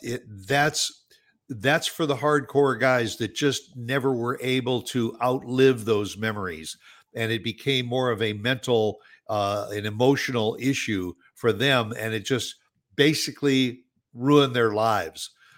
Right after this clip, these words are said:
Uh, then it, I think, could be attributed to being a post-traumatic stress disorder.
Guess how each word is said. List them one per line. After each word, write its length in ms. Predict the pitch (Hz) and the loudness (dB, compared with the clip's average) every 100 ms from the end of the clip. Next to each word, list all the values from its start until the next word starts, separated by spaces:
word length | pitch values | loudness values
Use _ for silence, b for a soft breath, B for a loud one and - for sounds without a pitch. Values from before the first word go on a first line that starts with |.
| b | b
Uh, 320 | 110 104 104 104 | -6 -4 -4 -6
then 360 | 101 139 143 | -2 0 0
it, 140 | 143 - - | -2 -8 -6
I 100 | 135 | -4
think, 240 | - 135 | -2 -2
could 180 | - 113 | 0 -2
be 160 | 104 113 | 0 -4
attributed 480 | 104 - 123 110 101 | -4 -4 -4 -6 -8
to 60 | |
being 340 | 98 123 117 107 | -4 -2 -2 -4
a 60 | |
post-traumatic 640 | - 127 120 - 113 110 107 | -4 -4 -2 -6 -4 -4 -2
stress 440 | - - 113 - _ b b | -6 -2 -2 -2 _ b b
disorder. 720 | 107 110 - 131 131 101 82 | -6 -4 2 4 4 2 -4